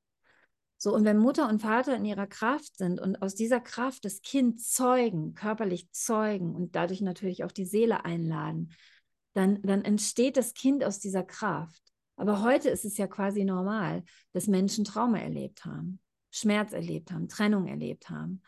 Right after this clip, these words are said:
Und dann bekommt das Kind auch gleich dieses Trauma, diese Trennung mit. Und im Mutterleib wächst es dann heran und spürt da schon entweder eben die Kraft der Mutter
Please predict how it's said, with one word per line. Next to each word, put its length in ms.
Und 140
dann 260
bekommt 400
das 160
Kind 320
auch 140
gleich 280
dieses 300
Trauma, 640
diese 180
Trennung 480
mit. 400
Und 120
im 100
Mutterleib 600
wächst 300
es 100
dann 180
heran 560
und 180
spürt 380
da 240
schon 460
entweder 460
eben 180
die 120
Kraft 560
der 100
Mutter 500